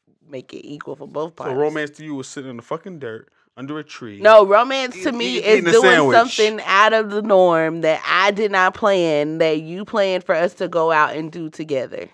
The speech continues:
Speaker 2: So sitting in the dirt under the tree, eating a sandwich.
Speaker 1: If that's what you planned.
Speaker 2: That's what you, no, I'm asking what you feel that that's what
Speaker 1: If that's what you planned.
Speaker 2: No, that's what you wanna do.
Speaker 1: If that is what you planned.
Speaker 2: Well, that's not what I'm planning.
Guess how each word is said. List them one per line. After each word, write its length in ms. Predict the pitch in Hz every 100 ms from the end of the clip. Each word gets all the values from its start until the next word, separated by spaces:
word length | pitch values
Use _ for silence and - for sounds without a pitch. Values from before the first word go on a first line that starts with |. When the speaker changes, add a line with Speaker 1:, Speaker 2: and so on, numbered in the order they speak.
| _
Speaker 2:
So 400 | - 139 123 131
sitting 280 | - 139 131
in 60 | 147
the 80 | 156
dirt 360 | 120 104 113 _ _ _ _
under 200 | 113 143
the 80 | 165
tree, 480 | - 104 104 127 _
eating 220 | 113 131
a 60 |
sandwich. 680 | 131 143 135 90 _ - - _ _
Speaker 1:
If 160 | 175 165
that's 220 | 165 170
what 140 | 175 185
you 80 |
planned. 480 | 180 226 262 226 220 _ _ _ _ _ _ _ _ _ _ _ -
Speaker 2:
That's 180 | 135 135
what 160 | 117
you, 80 | 139
no, 180 | 135 147
I'm 140 | 147
asking 320 | 156 143 139
what 160 | 127 127
you 80 | 135
feel 200 | 143 127
that 80 | 117
that's 260 | 131 -
what 80 | 202
Speaker 1:
If 120 | 202
that's 280 | 190 202 277
what 180 | 233 -
you 120 | 277
planned. 460 | 247 339 339 175 156
Speaker 2:
No, 100 | 127
that's 240 | 135 151
what 160 | 139 139
you 80 | 147
wanna 240 | 139 113
do. 280 | 95 185 101 - _ _ -
Speaker 1:
If 280 | 196 196 175
that 320 | 165 175 180
is 180 | 220 196
what 180 | 190 208
you 180 | 208
planned. 400 | 214 233 185 156
Speaker 2:
Well, 80 | 131
that's 260 | 131 175 -
not 220 | 156 147
what 100 | 143
I'm 140 | 139
planning. 460 | 139 180 190 113